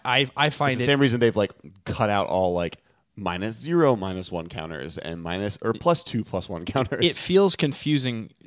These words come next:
Speaker 1: equally confusing in my mind to have it the way that it is, because I, in my mind, I'm like, "Okay, I know that I've done this to
Speaker 2: But there's,
Speaker 1: interact with
Speaker 2: there's,
Speaker 1: that thing."
Speaker 2: there's a single moment where it's confusing versus a continuous moment that's
Speaker 1: Right.
Speaker 2: confusing.
Speaker 1: I mean, it works just fine. I just, it,
Speaker 2: Yeah,
Speaker 1: it's
Speaker 2: yeah.
Speaker 1: always confused me, and I wonder if anybody listening to this has the same confusion, 'cause it,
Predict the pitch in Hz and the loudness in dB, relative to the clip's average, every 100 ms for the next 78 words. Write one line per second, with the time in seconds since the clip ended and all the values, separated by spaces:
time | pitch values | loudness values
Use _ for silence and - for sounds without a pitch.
0 | _ _ 175 170 165 151 135 123 139 131 | _ _ -4 0 2 2 2 -2 0 -2
1 | 113 117 113 107 107 101 101 113 110 104 | -2 -4 -2 -2 0 -2 -4 -4 -2 -2
2 | 98 104 101 98 98 101 117 - - 117 | -2 -6 -4 -4 -4 -2 -2 -4 -6 -4
3 | 110 107 98 _ - - 85 151 120 113 | -2 -2 -4 _ -20 -20 -10 -4 0 2
4 | 117 117 104 98 113 110 104 117 123 113 | 4 2 0 -6 -4 -4 0 4 4 4
5 | 107 104 123 117 117 113 - 120 - - | 2 2 0 0 0 -2 -4 -8 -10 -10
6 | - 165 143 127 139 123 113 110 - 101 | -2 4 4 6 6 6 4 0 -2 -4
7 | 95 135 120 110 - 156 156 143 113 95 | 2 2 2 -2 -2 0 6 6 6 2
8 | 127 - 143 143 - 156 147 160 160 165 | 0 0 -2 -2 -4 -8 -4 -4 -2 -4
9 | 165 _ 101 101 110 - 101 95 92 92 | -6 _ -6 -2 0 0 2 2 0 -4
10 | - 92 - 104 95 87 87 87 80 76 | -6 -10 -8 -6 -2 -4 -4 -8 -8 -8
11 | - 85 95 - 62 71 76 208 214 175 | -8 -8 -8 -8 -12 -6 0 4 4 4
12 | 202 - 127 - 127 98 101 113 120 98 | 0 -2 -4 -4 -6 -6 -6 -8 -4 -4
13 | 76 - 151 156 143 127 117 123 147 147 | -2 0 2 2 2 -2 0 0 2 2
14 | 117 110 107 113 107 110 104 104 98 104 | 4 2 0 -2 -2 -2 -2 -4 -4 -6
15 | 98 104 95 98 104 98 101 - 95 95 | -6 -6 -8 -6 -6 -8 -12 -12 -12 -14
16 | 95 101 98 | -12 -10 -12